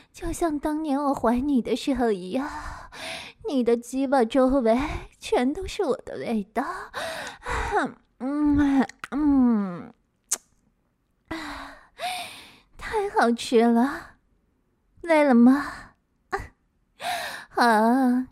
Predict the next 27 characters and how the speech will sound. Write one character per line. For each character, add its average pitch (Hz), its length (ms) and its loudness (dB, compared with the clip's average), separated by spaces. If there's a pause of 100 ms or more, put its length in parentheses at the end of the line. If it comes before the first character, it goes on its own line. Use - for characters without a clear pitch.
(200)
让 262 260 6
你 220 120 6
抓 233 320 4
着 262 140 2
乳 226 200 4
头 185 260 0 (540)
好 294 240 0
好 330 100 4
的 233 80 4
睡 320 280 -2
觉， - 420 -4 (760)
睡 294 300 2
醒 196 340 0
了 220 420 -2 (380)
再 381 160 -2
干 403 240 -2
妈 226 200 6
妈 208 160 2
好 196 180 2
不 190 100 -6
好？ 202 460 -4 (840)
妈 370 200 -4
妈 466 140 -6
哪 233 200 4
有 220 160 4
色 233 320 2
呢？ 202 480 -2